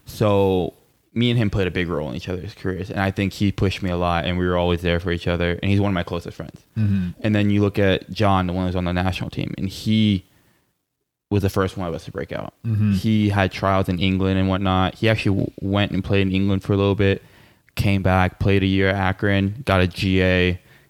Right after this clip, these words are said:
Speaker 1: and's been playing ever since.
Speaker 2: Yeah.
Speaker 1: And we, and I'll never admit this to him, <laughs> but
Speaker 2: <laughs>
Speaker 1: he put, he pushes me and I know
Speaker 2: Yeah.
Speaker 1: all of us to get f-,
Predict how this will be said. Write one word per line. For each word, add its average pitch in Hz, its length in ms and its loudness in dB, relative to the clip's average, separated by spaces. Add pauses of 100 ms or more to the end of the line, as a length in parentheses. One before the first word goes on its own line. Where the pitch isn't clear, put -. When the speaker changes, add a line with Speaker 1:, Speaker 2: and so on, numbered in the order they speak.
(100)
Speaker 1:
and's 95 100 -4
been 92 100 -4
playing 92 240 0
ever 85 120 -4
since. - 400 -12
Speaker 2:
Yeah. 98 260 -6
Speaker 1:
And 101 240 2
we, 101 300 2 (500)
and 101 380 0
I'll 113 100 2
never 110 160 0
admit 98 220 0
this 104 140 -2
to 110 60 -2
him, 110 280 -2 (340)
<laughs> 120 340 0
but 127 360 2
Speaker 2:
<laughs> - 500 -4
Speaker 1:
he 135 160 2
put, 131 220 0
he 117 520 2 (280)
pushes 104 360 2
me 98 300 2
and 95 100 0
I 92 240 2
know 95 140 2
Speaker 2:
Yeah. 95 60 0
Speaker 1:
all 95 200 2
of 92 80 -2
us 92 180 -2
to 95 60 -4
get 90 140 0
f-, - 180 -20